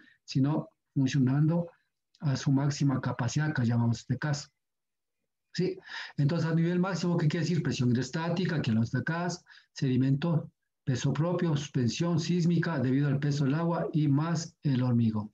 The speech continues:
lo que acabé de decir. Es decir, este es el análisis que tengo que hacer, ¿no? Considerar todo, como que el vertedero está funcionando a su máxima capacidad, ¿sí? Ya. Y luego, tercero, dice, estructura está pensado con caudal máximo crecida.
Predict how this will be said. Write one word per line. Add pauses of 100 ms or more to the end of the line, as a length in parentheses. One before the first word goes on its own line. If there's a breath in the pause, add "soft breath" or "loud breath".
(100)
lo
que
acabé
de
decir. (500 loud breath)
Es
decir, (100)
este
es
el
análisis
que
tengo
que
hacer,
¿no? (480)
Considerar
todo, (340 loud breath)
como
que
el
vertedero
está (480)
funcionando
a
su
máxima
capacidad, (100)
¿sí? (680)
Ya. (400 soft breath)
Y
luego,
tercero,
dice,
estructura
está
pensado
con
caudal
máximo
crecida.